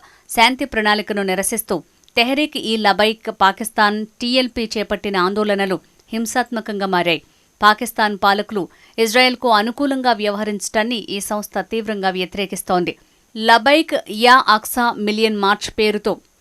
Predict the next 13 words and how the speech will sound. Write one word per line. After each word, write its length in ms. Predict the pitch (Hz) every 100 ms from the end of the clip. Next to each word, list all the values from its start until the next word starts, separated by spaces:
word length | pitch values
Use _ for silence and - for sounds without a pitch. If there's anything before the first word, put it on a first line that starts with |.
| -
పాలస్తీనా 500 | 214 262 262 262 220
ప్రజలకు 460 | 196 196 214 214
మద్దతుగా 520 | 190 190 190 214 226 311
లాహోర్, 540 | 214 190 202 262 302 214
ఇతర 160 | 202 214
ప్రాంతాలలో 640 | 202 190 185 196 190 190 160 - _
కొంతకాలంగా 600 | 233 247 254 247 254 254 277
నిరసనలు 460 | 208 214 240 226 202 208
చేపట్టింది 520 | 190 196 202 202 285 311
టీఎల్పీ. 420 | 214 185 170 170 - _ _ _ -
గతవారం 520 | 185 202 214 220 233
మొదలైన 380 | 226 226 220 214
ఉద్రిక్తతలు 720 | 190 190 220 226 220 214